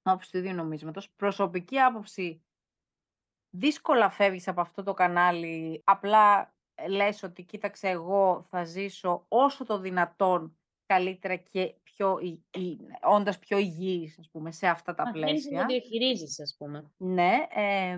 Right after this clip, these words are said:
Speaker 1: σίγουρα θέλει κάποια ψυχολογική υποστήριξη. Σίγουρα μπορεί και να μην θέλει, να είσαι και σε μια φάση που να μην γουστάρεις κιόλας.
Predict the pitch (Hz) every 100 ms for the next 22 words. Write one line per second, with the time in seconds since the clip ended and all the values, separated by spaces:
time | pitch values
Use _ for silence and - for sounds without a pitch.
0 | 180 - - 311 254 208 180 - 180 170
1 | 160 _ _ - 170 170 151 - 160 156
2 | 156 160 160 156 180 220 226 - 294 -
3 | _ _ - - - 285 269 269 240 240
4 | 262 277 277 359 370 247 196 175 190 220
5 | 226 - 220 226 240 233 285 285 - 339
6 | 392 381 277 - 175 165 160 - 214 -
7 | -